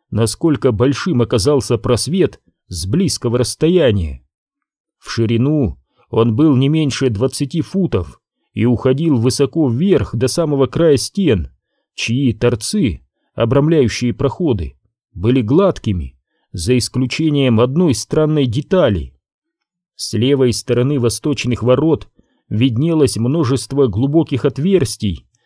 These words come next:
диаметром в несколько дюймов. Отверстия были просверлены прямо в камне, начинались у самого подножья стены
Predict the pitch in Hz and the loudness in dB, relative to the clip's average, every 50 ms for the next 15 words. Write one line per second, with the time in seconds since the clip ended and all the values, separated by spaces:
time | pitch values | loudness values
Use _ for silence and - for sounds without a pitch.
0 | _ _ _ - 107 98 120 139 156 160 156 151 135 107 - 139 143 123 113 85 | _ _ _ -10 -4 0 2 2 2 2 0 -2 -2 0 0 2 2 2 0 0
1 | 80 113 147 160 - - - 143 143 - 151 143 127 156 208 202 165 127 107 104 | 0 -2 -2 -2 -2 -2 -4 -4 -2 -2 -2 -2 0 0 2 2 2 2 2 0
2 | 85 73 - - _ _ _ _ _ _ _ _ _ _ _ _ _ _ _ _ | -2 -4 -10 -16 _ _ _ _ _ _ _ _ _ _ _ _ _ _ _ _
3 | _ _ _ _ _ _ - 113 107 - 101 110 143 180 175 - - - - 104 | _ _ _ _ _ _ -4 -4 -2 -2 0 0 0 2 0 0 -4 -4 -4 -4
4 | 90 78 69 _ _ _ _ _ _ _ _ - - 87 - 117 135 143 - 139 | -4 -4 -8 _ _ _ _ _ _ _ _ -10 -6 -2 -2 0 0 0 0 0
5 | 131 - - 120 156 156 151 143 147 143 143 139 123 107 - 131 143 143 139 107 | -2 -2 0 -2 -2 0 0 0 0 0 0 0 0 0 0 2 2 2 0 0
6 | - - - 165 170 156 127 117 101 85 71 65 _ _ _ _ _ _ _ _ | -2 -2 0 2 2 2 2 2 0 -2 -4 -8 _ _ _ _ _ _ _ _
7 | _ _ _ _ _ _ - 127 110 110 107 - 120 127 135 135 131 127 123 110 | _ _ _ _ _ _ -4 -2 -2 -2 -2 -2 -2 0 2 2 2 2 2 0
8 | - - 113 110 - - 139 135 135 123 120 123 107 - 123 113 123 139 139 117 | -2 -4 -6 -6 -2 0 0 2 2 2 2 2 2 2 0 0 2 2 0 0
9 | 82 107 113 117 - - - 123 123 165 190 165 113 76 69 _ | 0 0 -2 -2 -4 -6 -6 -2 0 0 2 0 0 -2 -6 _